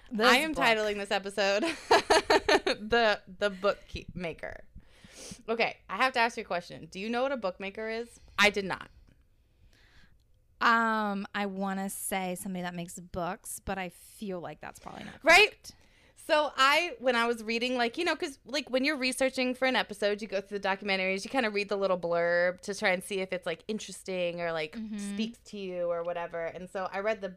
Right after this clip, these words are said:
Speaker 2: blurb, and they were talking about this bookmaker. And I was like, "There's a man who makes books whose wife was murdered?" No.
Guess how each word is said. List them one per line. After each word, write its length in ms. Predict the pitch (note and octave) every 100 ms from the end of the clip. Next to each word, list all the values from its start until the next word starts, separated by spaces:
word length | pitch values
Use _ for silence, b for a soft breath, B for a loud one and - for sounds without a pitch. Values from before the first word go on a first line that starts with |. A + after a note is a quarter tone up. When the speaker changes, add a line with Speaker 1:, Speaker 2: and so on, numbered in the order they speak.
| _
Speaker 2:
blurb, 500 | G3 C#4+ F#4+ A#3 G3+ E3+
and 100 | F3+
they 60 |
were 80 | E3+
talking 400 | E3 D#3+ E3 D#3+
about 320 | E3 D3+ C3+
this 160 | - D#3 - -
bookmaker. 840 | - G3+ E4 A#3 D#3+ C3+ - D#2+ -
And 100 | F3
I 100 | F#3
was 180 | F3+ E3+
like, 380 | F3+ E3+ E3 - B B B B _ _ _ _ _
"There's 160 | - F#3
a 40 |
man 560 | G3+ F3+ D#3+ D#3+ F#3 C#4+ _
who 100 | A#3
makes 320 | A#3 G3 - E3
books 560 | - D#3+ B3 - - _
whose 240 | F#3 F#3
wife 360 | D3 C#3+ D3 -
was 200 | C4 B3+
murdered?" 540 | E4 F4 G4+ B4 B4+ _ _ _ _ _ _ _ _
No. 120 | -